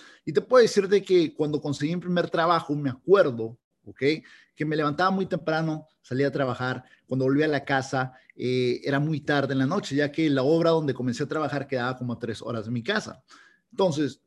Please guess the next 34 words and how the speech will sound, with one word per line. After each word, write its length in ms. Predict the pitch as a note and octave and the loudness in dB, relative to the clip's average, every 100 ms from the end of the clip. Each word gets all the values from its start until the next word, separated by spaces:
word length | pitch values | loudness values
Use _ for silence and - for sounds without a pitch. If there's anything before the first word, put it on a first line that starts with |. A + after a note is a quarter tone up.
| - | -6
no 180 | D#3 | -2
te 80 | F#3 | 4
voy 100 | A#3 | 6
a 60 | B3 | 8
mentir, 460 | G#3 F3 D#3 - - | 4 2 -2 -2 -2
en 80 | |
esa 220 | E3 G3+ A3+ | -4 -2 -2
etapa 340 | - G3 G3+ | 0 0 2
de 80 | F#3 | 2
mi 140 | D#3 | 0
vida 420 | C#3 C#3+ C#3 D#3+ _ | 2 2 2 -2 _
fue 160 | _ F3 | _ -4
una 80 | F#3 | -4
etapa 540 | - D3+ D#3 D3+ - | 0 0 0 -4 -6
muy, 340 | C3 C3+ D#3+ D#3+ | -6 -2 -2 0
pero 220 | D#3+ C#3+ | 0 0
muy 200 | C3+ C3+ | 0 0
dura 280 | B2 C3+ C3 | 2 2 2
para 160 | C#3+ | 2
mí, 300 | F3+ C#4+ C3 - - - _ | 2 2 -2 -14 -20 -20 _
porque 520 | - F3+ D#3+ F3 E3+ | 4 4 4 2 2
en 120 | E3 G3 | 2 0
ese 180 | G#3 | 2
momento, 460 | B3+ G#3 G3 F#3 G3+ | 2 4 2 0 -2
a 100 | G3 | 0
pesar 340 | E3+ D#3 G3+ | -2 -2 -2
de 80 | G#3 | -2
trabajar 480 | G3 G3+ E3 E3+ D#3+ | -4 -4 -2 -4 -2
tan 220 | F3 D#3+ | -2 0
duro, 260 | D3+ D3+ C3+ | 2 0 0
tan 220 | D3 C#3 | -2 -4
fuerte, 300 | D3+ C#3+ A#2 | -2 -2 -2
tan 200 | C#3+ D3+ | -6 -4
parejo, 560 | F3 G#3 G#3 E3+ F3+ | 2 4 4 2 0